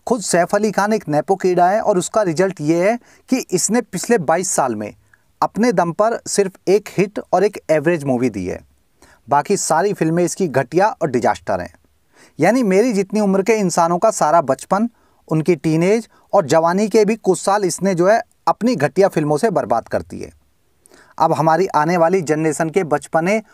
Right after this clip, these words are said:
और टीनेज को खाने के लिए इसका बेटा फिल्मों में लॉन्च हो रहा है। इसकी एक बेटी पहले से ही हमें टॉर्चर करने का काम कर रही है और ये किरण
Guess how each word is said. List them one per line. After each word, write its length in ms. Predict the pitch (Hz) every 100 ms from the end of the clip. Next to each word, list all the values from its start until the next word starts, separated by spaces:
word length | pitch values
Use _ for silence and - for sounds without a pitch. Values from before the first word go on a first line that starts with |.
| _ -
और 120 | 190
टीनेज 440 | - 170 175 175
को 100 | - 208
खाने 320 | - 160 165
के 140 | 175
लिए 180 | 170 202
इसका 360 | 214 175 - 151
बेटा 300 | 143 147 180
फिल्मों 320 | - 139 143
में 220 | 160 262 - _ -
लॉन्च 300 | 135 127 -
हो 80 | 104
रहा 120 | 92
है। 160 | - - _ _ _ - _ -
इसकी 300 | 180 - 240
एक 140 | 202
बेटी 280 | 175 180 240
पहले 300 | 196 170 185
से 120 | 190
ही 120 | 202
हमें 220 | 196 180 208
टॉर्चर 380 | 165 139 180
करने 260 | 156 143 143
का 100 | 190
काम 260 | - 139 104
कर 160 | 101
रही 180 | 92 87
है 140 | 87 _ _ _ _ - - -
और 140 | 202 220
ये 120 | 277
किरण 420 | - 196 240 262